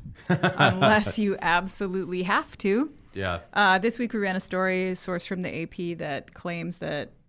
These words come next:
Speaker 2: um, some used vehicles now cost more than their original sticker price.
Speaker 1: Oh, my goodness.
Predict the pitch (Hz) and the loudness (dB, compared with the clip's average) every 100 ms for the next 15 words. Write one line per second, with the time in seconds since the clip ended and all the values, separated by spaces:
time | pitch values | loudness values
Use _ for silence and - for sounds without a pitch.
0 | _ _ 180 165 156 - 196 180 180 180 | _ _ -8 -8 -8 -6 -4 -2 -2 -4
1 | 175 175 170 190 180 160 170 165 160 175 | -4 -6 -6 -6 -6 -6 -6 -6 -6 -6
2 | 170 - 160 160 160 160 165 160 156 160 | -6 -8 -8 -6 -6 -6 -8 -8 -8 -10
3 | 160 156 - - 160 170 - 185 208 214 | -10 -12 -12 -12 -10 -10 -8 -4 -4 -6
4 | - - 82 71 71 73 73 - | -12 -10 -8 -8 -8 -8 -10 -12